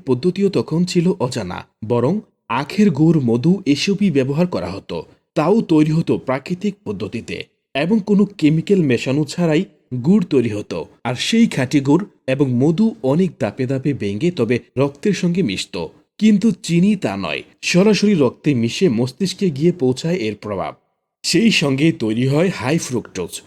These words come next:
যেগুলো নেশা উদ্রেককারী, আর তা স্বাদ গ্রন্থিকে পুরোপুরি তৃপ্ত হওয়ার সিগন্যাল দিতে পারে না। ফলে একসঙ্গে বেশি মিষ্টি খাওয়া হয়ে যায়। আবার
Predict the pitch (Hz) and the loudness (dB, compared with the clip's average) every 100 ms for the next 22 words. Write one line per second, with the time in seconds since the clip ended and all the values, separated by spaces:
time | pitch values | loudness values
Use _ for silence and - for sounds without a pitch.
0 | _ 117 131 165 214 160 117 120 175 185 | _ -6 -2 2 4 4 2 0 0 0
1 | 151 131 147 156 101 78 - _ _ - | 0 -2 -2 -4 -6 -8 -12 _ _ -6
2 | 185 202 - 156 180 - 127 127 135 131 | -4 -4 -2 -2 0 0 -2 0 0 0
3 | 170 185 165 - 175 196 165 113 - 170 | 0 0 0 2 2 2 0 -2 -4 -10
4 | - 202 127 135 147 - 113 117 156 160 | -6 -2 2 2 0 -4 -6 -4 -2 -2
5 | 185 180 104 90 87 85 _ - 127 120 | -4 -4 -4 -6 -8 -10 _ -6 -2 0
6 | 240 - - 165 196 - 226 196 156 147 | -2 -6 -8 -6 -4 0 2 2 2 2
7 | 147 208 156 131 185 175 143 139 107 92 | 2 2 2 2 -2 0 -2 0 -2 -4
8 | 92 80 - _ - 139 147 | -6 -8 -12 _ -8 -4 2